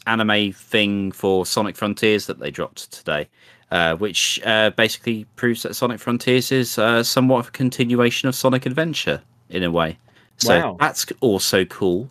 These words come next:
Speaker 1: Uh, it's a, uh, like, an anime that focuses on Knuckles' side of the story. So, yeah, looks kinda cool. I like the
Speaker 2: Wow.
Speaker 1: fact that they're all putting the effort in and everything, so
Speaker 2: Does
Speaker 1: yeah.
Speaker 2: he, uh, get tricked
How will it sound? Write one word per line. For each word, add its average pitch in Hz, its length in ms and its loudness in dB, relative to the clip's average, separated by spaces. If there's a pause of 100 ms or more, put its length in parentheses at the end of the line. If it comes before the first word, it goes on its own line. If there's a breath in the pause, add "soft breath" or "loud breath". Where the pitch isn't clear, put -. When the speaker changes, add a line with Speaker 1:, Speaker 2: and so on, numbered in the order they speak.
Speaker 1:
Uh, 104 280 2
it's 104 280 0
a, 104 220 6
uh, 104 260 4
like, - 140 0 (280)
an 104 140 -2
anime 107 440 2
that - 160 -4
focuses 104 480 -6
on 101 240 0
Knuckles' 107 400 -6
side 85 300 -2
of 85 100 -14
the 90 100 -4
story. 85 500 0 (420 soft breath)
So, 80 360 -4
yeah, 110 260 -6 (300)
looks - 180 -4
kinda 101 340 0
cool. 127 320 0 (400 soft breath)
I 107 60 2
like 110 160 4
the - 80 0
Speaker 2:
Wow. - 60 -4
Speaker 1:
fact 104 140 2
that 110 80 0
they're 101 300 6
all 98 220 4 (300)
putting 104 340 0
the 104 180 2
effort - 340 -4
in 85 220 -4
and 82 140 -2
everything, 80 540 -8
so 82 300 -4 (440 soft breath)
Speaker 2:
Does 123 240 2
Speaker 1:
yeah. 113 60 -2
Speaker 2:
he, 127 340 8
uh, 123 360 8 (220)
get 127 240 2
tricked - 520 0